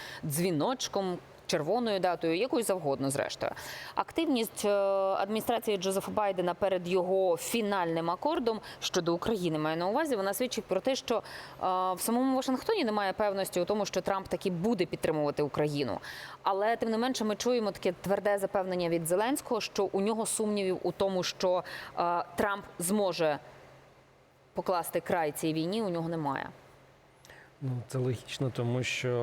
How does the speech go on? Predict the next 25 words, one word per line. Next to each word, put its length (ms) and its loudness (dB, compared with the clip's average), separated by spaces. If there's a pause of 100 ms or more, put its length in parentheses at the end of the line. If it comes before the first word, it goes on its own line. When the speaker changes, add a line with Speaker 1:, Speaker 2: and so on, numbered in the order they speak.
(300)
Speaker 2:
е, 40 0
я 120 2
думаю, 400 0
що 200 -2
для 160 0
Трампа, 720 0 (200)
е, 540 0 (760)
швидка 640 0 (840)
перемога, 600 0 (360)
як 180 -4
він 120 0
вважає, 520 0
да, 220 -2 (360)
вона 440 0
додасть 400 -2
багато 400 0
балів. 400 0 (800)
І, 640 0
е, 360 0
він 160 0
вважає, 340 0
що 120 -4
це 280 0 (500)
найпростіше 540 -2
зробити. 520 -2